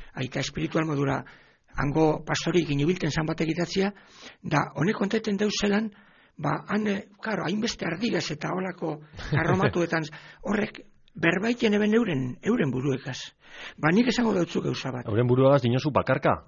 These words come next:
Speaker 1: Bakarka, holan jagoten ebien. Neurri
Speaker 2: Bueno,
Speaker 1: baten.
Speaker 2: bueno, igual, igual be bai da era bat euskera ez ahazteko.
Speaker 1: Bai, jauna.
Speaker 2: Bai.
Speaker 1: Hori da kontua, baina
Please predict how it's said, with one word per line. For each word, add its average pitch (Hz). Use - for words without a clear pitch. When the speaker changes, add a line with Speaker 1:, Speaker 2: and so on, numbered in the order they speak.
Speaker 1:
Bakarka, 185
holan 277
jagoten 208
ebien. 139
Neurri 226
Speaker 2:
Bueno, -
Speaker 1:
baten. 156
Speaker 2:
bueno, 139
igual, 170
igual 147
be 160
bai 113
da 110
era 120
bat 110
euskera 117
ez 101
ahazteko. 131
Speaker 1:
Bai, 254
jauna. 175
Speaker 2:
Bai. 107
Speaker 1:
Hori 208
da 285
kontua, 220
baina 185